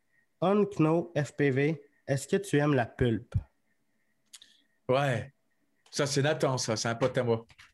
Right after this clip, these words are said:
Speaker 1: OK.
Speaker 2: J'aime le Pulpi Group, mon gars. Et big up à tous les chauves de France.
Speaker 1: Mais, euh... La pulpe, c'est quoi qu'il veut dire par là ? Parce que pour moi, la
Speaker 2: Non,
Speaker 1: pulpe
Speaker 2: c'est un délire entre nous. C'est le Pulpi Group, le Juice, euh,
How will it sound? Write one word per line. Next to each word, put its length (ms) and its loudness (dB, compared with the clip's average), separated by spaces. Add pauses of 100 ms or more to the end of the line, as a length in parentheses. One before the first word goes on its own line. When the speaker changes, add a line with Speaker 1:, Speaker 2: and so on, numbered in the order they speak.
(200)
Speaker 1:
OK. 400 0
Speaker 2:
J'aime 280 2
le 140 4
Pulpi 340 0
Group, 280 4
mon 100 2
gars. 180 2 (480)
Et 160 2
big 220 4
up 160 2
à 60 2
tous 140 2
les 120 6
chauves 220 2
de 100 4
France. 500 -4 (1000)
Speaker 1:
Mais, 340 0
euh... 360 0 (360)
La 140 2
pulpe, 420 0
c'est 200 -4
quoi 160 0
qu'il 140 -12
veut 100 2
dire 200 2
par 160 0
là ? 160 2 (240)
Parce 140 -2
que 60 -14
pour 100 0
moi, 140 2
la 100 2
Speaker 2:
Non, 200 4
Speaker 1:
pulpe 80 2
Speaker 2:
c'est 100 0
un 80 0
délire 320 2
entre 240 2
nous. 180 4
C'est 160 0
le 80 -2
Pulpi 340 0
Group, 360 4
le 120 2
Juice, 460 2
euh, 220 4